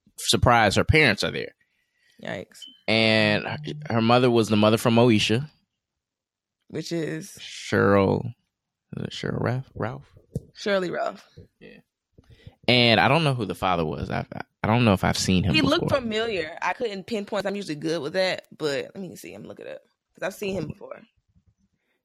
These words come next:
Speaker 1: You know what he was in? I, he was in. It, was he in that YouTube, that weird YouTube video?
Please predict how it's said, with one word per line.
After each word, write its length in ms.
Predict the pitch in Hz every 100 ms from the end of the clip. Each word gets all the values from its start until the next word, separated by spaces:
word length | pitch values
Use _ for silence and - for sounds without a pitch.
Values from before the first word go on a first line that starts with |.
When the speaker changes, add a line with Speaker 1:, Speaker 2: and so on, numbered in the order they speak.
| - - - _ _ _ _ _ _ _ _ _ _ _
Speaker 1:
You 180 | 127 143
know 160 | 185 185
what 220 | 170 135
he 160 | 117 92
was 280 | 90 90
in? 380 | 98 113 143 147 - _ _ _ _ _ _ _ _ - - _ _ _ _ _ _ _ _ _ _ _ _ -
I, 140 | 107
he 200 | 117 156
was 180 | 175 127
in. 340 | - 127 120 -
It, 180 | 107 127
was 140 | 135 147
he 120 | 202
in 60 |
that 160 | 185 139
YouTube, 500 | 127 156 - 170 135
that 160 | 123 101
weird 300 | 123 143 120
YouTube 400 | 127 143 151 147
video? 480 | 156 156 156 151